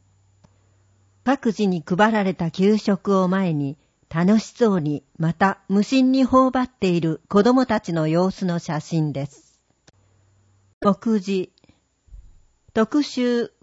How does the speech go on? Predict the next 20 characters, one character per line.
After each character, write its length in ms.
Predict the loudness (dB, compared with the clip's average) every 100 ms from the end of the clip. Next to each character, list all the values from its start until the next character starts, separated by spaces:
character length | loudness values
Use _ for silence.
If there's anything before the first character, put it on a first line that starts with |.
| _ _ _ _
子 180 | -4 2
ど 120 | 4
も 140 | 4 0
た 160 | -4
ち 160 | -2 -2
に 260 | 0 -2 -4
安 280 | -2 0 2
全 300 | 2 0 0
で 100 | 0
美 40 |
味 200 | 2 0
し 240 | -2 -4 -4
い 40 |
給 260 | -2 0 0
食 420 | 0 -4 -4 -4
を。 200 | -4 -6 _ _ _ _ _ _ _
二 140 | -2 0
ペ 260 | 0 0
ー 80 | 0
ジ。 260 | -4 -10